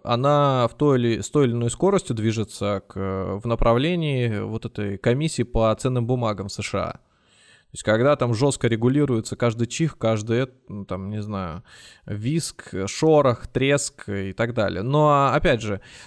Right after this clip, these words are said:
э, есть свои нюансы и там. То есть там тоже лазейки находят. Извините, ипотечный кризис случился, <laughs> потому что там на-, на-, напродавали хрен знает что. И фильмы типа бойлерные существуют,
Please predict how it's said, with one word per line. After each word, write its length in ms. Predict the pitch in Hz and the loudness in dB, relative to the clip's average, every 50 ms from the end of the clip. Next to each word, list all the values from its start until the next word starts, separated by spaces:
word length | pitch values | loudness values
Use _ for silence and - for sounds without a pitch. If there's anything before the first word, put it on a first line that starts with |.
| - - | -20 -12
э, 200 | - - 85 104 | -6 -2 0 0
есть 280 | 113 110 143 196 - - | 2 2 2 0 0 0
свои 200 | 143 131 147 156 | 0 2 2 2
нюансы 560 | 165 156 143 123 113 117 143 160 - - 135 | 2 2 2 2 2 2 2 0 0 0 0
и 20 | 123 | 0
там. 320 | - - 110 101 90 87 | 0 2 0 0 0 -2
То 80 | - - | -4 -8
есть 120 | 98 - | -6 -2
там 220 | - 127 135 131 123 | 0 0 2 0 0
тоже 240 | - 143 131 110 113 | 0 0 2 2 2
лазейки 480 | 113 117 117 113 120 117 110 117 - | 2 4 4 4 2 2 0 0 -4
находят. 500 | 104 107 - - 175 151 127 - - - | -4 -2 0 2 2 4 2 2 -2 -6
Извините, 500 | - 98 98 113 110 117 127 123 - 123 | -10 -8 -6 -4 -2 -2 -2 -2 -2 -2
ипотечный 420 | - - 120 - 139 123 - 135 123 | -2 -2 -2 -2 -2 -2 -2 -2 -2
кризис 340 | - 131 127 110 104 98 | 0 0 0 0 0 -4
случился, 440 | - - 127 120 - 131 - - 127 | -6 -6 -6 -4 -2 -4 -2 0 2
<laughs> 20 | - | 4
потому 440 | - 127 - - 143 143 127 202 185 | 4 4 4 0 -2 0 0 0 0
что 180 | - - 143 | 0 -2 -4
там 240 | 120 - 120 120 127 | -2 0 0 0 2
на-, 140 | 131 135 135 | 2 2 2
на-, 420 | 135 139 143 139 139 143 143 139 | 2 2 2 4 4 4 4 2
напродавали 760 | 139 139 139 139 127 - 143 131 139 143 151 165 175 160 139 127 | 2 2 2 2 2 2 2 4 4 4 6 6 4 4 2 0
хрен 260 | - - 127 135 135 | 0 0 -2 0 0
знает 240 | 120 123 123 127 123 | 0 -2 -2 -2 -4
что. 160 | - - 110 | -4 -2 0
И 100 | 117 135 | 0 0
фильмы 420 | 127 - 165 170 175 170 147 143 127 | 0 2 2 2 2 2 2 0 -2
типа 280 | - - - - 123 | -2 -2 -2 0 0
бойлерные 640 | 107 104 127 143 143 131 127 120 120 117 - 113 113 | 2 4 4 6 6 6 6 4 2 2 0 -4 -6
существуют, 720 | 110 - 131 120 - 139 123 - - 143 131 120 113 - | -4 -4 -4 -2 -2 -2 -2 -2 0 4 4 4 4 2